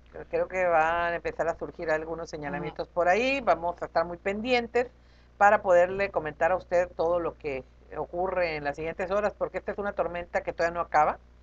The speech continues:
Speaker 2: No.
Speaker 1: No sé si sea la tormenta perfecta también, pero
Speaker 2: Se
Speaker 1: no
Speaker 2: juntaron
Speaker 1: creo
Speaker 2: las dos tormentas,
Speaker 1: se
Speaker 2: como diría el Temo.
Speaker 1: <laughs> Así es, como diría el Temo, la tormenta perfecta.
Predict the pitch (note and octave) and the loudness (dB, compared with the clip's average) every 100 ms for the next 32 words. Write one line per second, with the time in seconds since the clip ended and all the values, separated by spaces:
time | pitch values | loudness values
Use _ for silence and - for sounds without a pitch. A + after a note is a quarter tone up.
0 | - D3+ C#3 C4+ C#4 A3+ A#3 A3+ A3 F#3+ | -14 -4 0 2 2 4 6 6 6 -4
1 | F#3+ G3+ E3 D#3 F3+ F3 G3 - D#3 D3+ | -2 -2 -4 -2 -2 -2 -4 -2 -2 -2
2 | A#3+ - D3+ C3+ C3 B2+ G3 A#3+ B3+ G#3+ | -6 -2 -2 0 0 0 4 6 6 4
3 | F3+ F#3 F#3 G3 F#3+ F#3 F#3+ E3 D#3+ E3+ | 4 2 0 0 0 -2 -4 -4 0 0
4 | D#3+ D#3 E3 A#3+ G#3 G#3+ - A#3 G#3+ G3 | 0 -4 0 6 6 6 0 0 2 2
5 | G3 G3+ G#3 A#3 - G3 F#3 F3+ F3 F3 | 0 2 2 2 2 4 4 4 4 4
6 | E3+ F3+ F3 F#3 G3+ A3 - A3+ - E3 | 4 4 4 2 -2 2 4 4 4 0
7 | D3+ - F#3+ F#3 F3+ - | 0 2 6 6 6 0